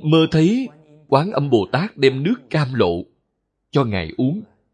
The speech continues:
Kết quả trí huệ của Ngài càng ngày càng tăng trưởng. Còn viết sáu quyển Dạng Thiện Đồng Quy Tập, sống trong chùa Vĩnh Minh, sống tới chín mươi tám tuổi.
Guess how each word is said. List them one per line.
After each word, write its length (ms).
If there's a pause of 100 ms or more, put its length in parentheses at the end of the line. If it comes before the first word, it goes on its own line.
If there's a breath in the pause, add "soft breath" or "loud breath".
(760)
Kết 160
quả 160 (120)
trí 180
huệ 280
của 100
Ngài 240
càng 340
ngày 180
càng 160
tăng 220
trưởng. 280 (3000)
Còn 380
viết 200
sáu 420
quyển 340 (340)
Dạng 260
Thiện 400
Đồng 280 (100)
Quy 260
Tập, 200 (420)
sống 400
trong 220
chùa 300
Vĩnh 220
Minh, 180 (320)
sống 280
tới 340
chín 220
mươi 160
tám 280
tuổi. 340